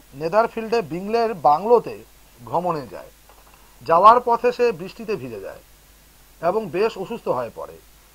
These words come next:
ফলে সেখানে তার বেশ কিছুদিন অবস্থান করতে হয়। জেনের পরিচর্যা করার জন্য তার বোন এলিজাবেথ কর্দমাক্ত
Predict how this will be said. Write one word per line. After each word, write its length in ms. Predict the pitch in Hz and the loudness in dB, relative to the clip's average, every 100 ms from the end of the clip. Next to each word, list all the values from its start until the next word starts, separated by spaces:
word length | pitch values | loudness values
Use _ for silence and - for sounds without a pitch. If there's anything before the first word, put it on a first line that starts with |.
| _ | _
ফলে 320 | - 190 226 226 | 0 2 2 -2
সেখানে 420 | - 196 214 220 | -6 -6 -6 -4
তার 240 | 202 196 | -2 -2
বেশ 240 | 170 175 - | -2 -8 -10
কিছুদিন 380 | 185 208 185 175 | -16 -12 -12 -8
অবস্থান 520 | 170 170 180 - 185 175 | -6 -6 -6 -8 -10 -10
করতে 320 | 151 110 123 | -14 -12 -14
হয়। 220 | 76 67 - - - - - - - - - - - - - - - 113 | -14 -18 -20 -20 -20 -20 -20 -20 -20 -20 -20 -20 -20 -20 -20 -20 -20 -14
জেনের 340 | 139 190 240 262 | -8 -2 -2 0
পরিচর্যা 560 | 240 247 240 226 247 | -4 0 0 2 0
করার 340 | 233 214 220 202 | 2 4 2 2
জন্য 260 | 220 226 | -4 -4
তার 220 | 214 202 | 0 0
বোন 240 | 185 190 202 | 0 -6 -8
এলিজাবেথ 580 | 180 190 196 185 190 190 - - - | -8 -6 -4 -4 -4 -10 -16 -20 -4
কর্দমাক্ত 720 | 175 175 220 220 208 - 220 | 0 2 0 0 -2 -2 -8